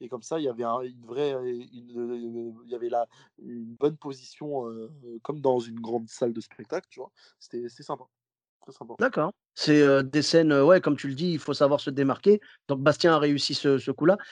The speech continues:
Speaker 2: Mais en parlant de plein air, du coup, le fait que tu n'aies pas voulu en faire un, c'est parce que t'as eu une mauvaise expérience ? T'as peut-être une anecdote là-dessus ?
Speaker 1: Pas du tout. Pas du
Speaker 2: <laughs>
Speaker 1: tout. Je... Après, je sais pas, j'ai, j'ai, j'ai toujours été focalisé, euh, sur le fait que si jamais je, moi, par exemple, juste des,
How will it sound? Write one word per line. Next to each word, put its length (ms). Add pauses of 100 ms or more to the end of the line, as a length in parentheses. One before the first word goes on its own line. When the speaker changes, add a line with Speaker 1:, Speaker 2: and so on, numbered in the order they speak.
(120)
Speaker 2:
Mais 120
en 100
parlant 260
de 60
plein 200
air, 140
du 120
coup, 120
le 100
fait 240
que 100
tu 120
n'aies 100
pas 120
voulu 220
en 100
faire 180
un, 100
c'est 120
parce 160
que 80
t'as 120
eu 80
une 80
mauvaise 220
expérience ? 460
T'as 80
peut-être 180
une 100
anecdote 340
là-dessus ? 280 (140)
Speaker 1:
Pas 160
du 140
tout. 180 (800)
Pas 120
du 120
Speaker 2:
<laughs> 220
Speaker 1:
tout. 20 (400)
Je... 500 (160)
Après, 300
je 60
sais 100
pas, 300
j'ai, 200 (140)
j'ai, 240
j'ai 160
toujours 260
été 180
focalisé, 640
euh, 200
sur 260
le 100
fait 300
que 220
si 220
jamais 300
je, 140 (240)
moi, 140
par 120
exemple, 240
juste 180 (220)
des, 220